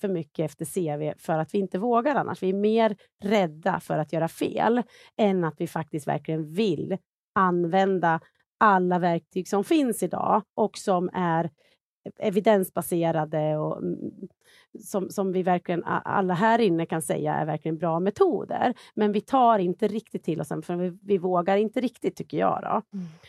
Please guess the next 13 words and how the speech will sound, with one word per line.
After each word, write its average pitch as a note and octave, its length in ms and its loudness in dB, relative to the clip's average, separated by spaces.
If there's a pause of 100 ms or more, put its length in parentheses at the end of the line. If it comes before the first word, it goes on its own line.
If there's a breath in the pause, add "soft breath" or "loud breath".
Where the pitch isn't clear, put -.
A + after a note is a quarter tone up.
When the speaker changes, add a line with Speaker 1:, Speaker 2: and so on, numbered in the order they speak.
(280 loud breath)
Speaker 1:
Och G#3 140 -2
då F3+ 200 2
så, E3 540 0
då F#3 200 -4
så F#3+ 140 -4
blir F3+ 260 0
det D3+ 80 -2
en D#3 120 -2
fallgrop, F3 800 0 (260 loud breath)
som F3+ 200 -4
jag D#3 180 -6
ser - 220 -8
det. - 180 -4